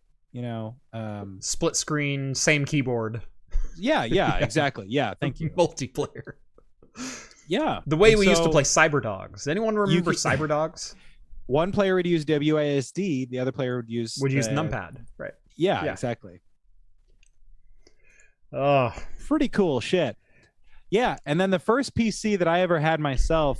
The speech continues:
Speaker 1: was, like, an off-the-shelf H P, but it was after a tsunami wiped out all of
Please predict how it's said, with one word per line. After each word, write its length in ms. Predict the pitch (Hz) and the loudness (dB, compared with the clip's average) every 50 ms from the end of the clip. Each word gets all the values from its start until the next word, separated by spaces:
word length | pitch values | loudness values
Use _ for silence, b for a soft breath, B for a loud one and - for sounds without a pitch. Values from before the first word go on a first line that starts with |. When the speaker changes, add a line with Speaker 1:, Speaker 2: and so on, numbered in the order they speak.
| - - - | -6 -8 -4
Speaker 1:
was, 300 | 143 143 139 131 123 143 | -2 0 0 0 0 0
like, 140 | 135 127 135 | -2 0 -2
an 80 | 131 | -2
off-the-shelf 840 | 139 139 135 135 135 - - 123 - - 139 127 127 120 - - - - | -2 0 0 0 0 0 -4 -6 -4 -2 0 0 0 -2 -4 -8 -14 -10
H 340 | 123 117 117 107 - - - | -6 -6 -4 -4 -6 -8 -6
P, 540 | - 185 208 220 185 127 104 98 104 117 120 - - - - - - - - _ _ _ _ - - - | -2 -2 0 0 0 -2 -2 -4 -6 -8 -10 -12 -18 -20 -20 -20 -20 -20 -20 _ _ _ _ -20 -20 -10
but 540 | 113 107 139 147 147 143 143 143 139 139 139 - | -2 0 2 2 4 4 2 2 2 0 -2 -2
it 240 | - 143 143 147 143 | 0 0 0 0 2
was 420 | 147 143 139 139 135 135 123 113 156 147 | 0 0 2 2 2 0 0 -2 -4 -2
after 400 | 143 147 175 185 - - 170 147 | 2 2 2 2 2 2 2 2
a 40 | 127 | 2
tsunami 720 | - - 127 123 127 139 180 196 165 135 123 123 127 135 | 0 -2 -4 -2 0 0 0 0 0 -2 -4 -4 -6 -8
wiped 380 | 131 120 127 127 131 127 - - | -4 -2 -2 0 -2 -2 -2 -2
out 360 | 135 127 127 123 123 120 - _ - | -2 0 0 0 0 -2 -4 _ -2
all 240 | 127 131 135 139 139 | 0 2 2 2 0
of 140 | 123 113 | -2 -4